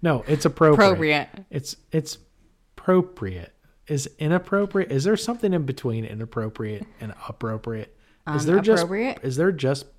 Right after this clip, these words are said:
Speaker 1: appropriate? <laughs>
Speaker 2: Unappropriate?
Speaker 1: Okay, well, anyways. Um, let's rank, or let's score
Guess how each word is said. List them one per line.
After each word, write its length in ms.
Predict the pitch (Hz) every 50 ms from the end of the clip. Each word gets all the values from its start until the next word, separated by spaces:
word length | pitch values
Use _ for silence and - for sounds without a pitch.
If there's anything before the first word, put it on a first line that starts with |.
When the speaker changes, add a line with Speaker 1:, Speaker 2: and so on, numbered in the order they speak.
| _ -
Speaker 1:
appropriate? 760 | - - 117 117 113 - - 135 131 135 147 - - - - - _ _ -
<laughs> 360 | 220 - - _ _ _ -
Speaker 2:
Unappropriate? 880 | 143 147 143 139 147 143 - 165 156 165 170 - 196 208 233 269 294 311 359 - - - - - - -
Speaker 1:
Okay, 380 | 139 127 117 - 117 95 92 92 95
well, 180 | 107 113 117
anyways. 580 | 117 113 110 107 98 92 87 85 85 - - - - - - - - _ _ _ - - - _ - _ _ _ _ _ _ _ _ -
Um, 520 | 160 143 131 120 117 113 110 113 113 - - _ _ _ _ _ _ _ _ _ _ _ _ _ _ _ _ _ _ _ _ _ _ _ _ _ _ _ _ _ _ _ _ _ _ - -
let's 320 | 131 131 151 170 - - -
rank, 580 | 123 113 107 110 113 104 98 92 90 - - - - - - - _ - - _ _ _ _ _ _ _ _ _ _ _
or 80 | - 113
let's 280 | 107 110 123 135 135 -
score 800 | - - - - - - 123 117 110 95 82 - - 85 -